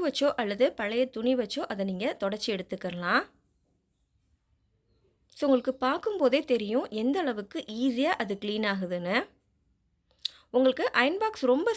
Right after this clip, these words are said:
சூடாகிற மாதிரி இருந்துச்சுன்னா ஸ்விட்சை ஆஃப் பண்ணிட்டு, ஆஃப் பண்ணிட்டு யூஸ் பண்ணுங்க.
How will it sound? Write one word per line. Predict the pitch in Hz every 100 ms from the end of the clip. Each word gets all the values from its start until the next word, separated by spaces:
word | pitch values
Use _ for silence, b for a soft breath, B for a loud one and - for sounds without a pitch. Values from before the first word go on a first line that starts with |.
| -
சூடாகிற | 311 294 269 240 226
மாதிரி | 220 220 254 220
இருந்துச்சுன்னா | 202 190 208 269
ஸ்விட்சை | 339 262 269 381
ஆஃப் | 269 262 -
பண்ணிட்டு, | 262 220 214 -
ஆஃப் | 196 220
பண்ணிட்டு | 220 196 190 277
யூஸ் | 214 208 -
பண்ணுங்க. | 180 175